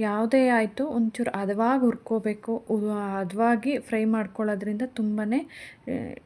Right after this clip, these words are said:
ಟೇಸ್ಟಿಯಾಗುತ್ತೆ. ಹಾಗೆಯೇ ಒಂದೆರಡು ಸ್ಪೂನು ಧನಿಯಾ ಕಾಳನ್ನು ಸಹ ಹಾಕಿ ಚೆನ್ನಾಗಿ ಫ್ರೈ ಮಾಡ್ಕೊತಾ ಇದ್ದೀನಿ.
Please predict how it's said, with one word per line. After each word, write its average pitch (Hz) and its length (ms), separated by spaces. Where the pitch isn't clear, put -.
ಟೇಸ್ಟಿಯಾಗುತ್ತೆ. 208 920
ಹಾಗೆಯೇ 240 340
ಒಂದೆರಡು 214 440
ಸ್ಪೂನು 226 420
ಧನಿಯಾ 208 420
ಕಾಳನ್ನು 196 500
ಸಹ 190 160
ಹಾಕಿ 190 500
ಚೆನ್ನಾಗಿ 208 500
ಫ್ರೈ 269 320
ಮಾಡ್ಕೊತಾ 185 520
ಇದ್ದೀನಿ. 175 380